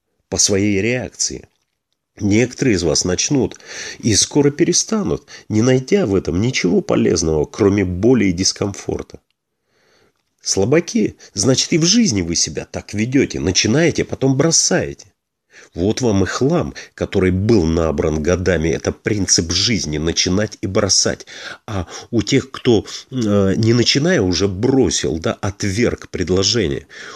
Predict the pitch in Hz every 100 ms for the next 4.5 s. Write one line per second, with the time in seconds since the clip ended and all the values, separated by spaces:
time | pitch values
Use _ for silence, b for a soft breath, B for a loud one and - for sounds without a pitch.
0 | B - 90 98 - - 104 - - 180
1 | 104 - 80 71 80 76 78 82 82 85
2 | 92 - - 95 104 120 - - 202 107
3 | 85 - 73 73 78 87 82 73 82 -
4 | - - - 69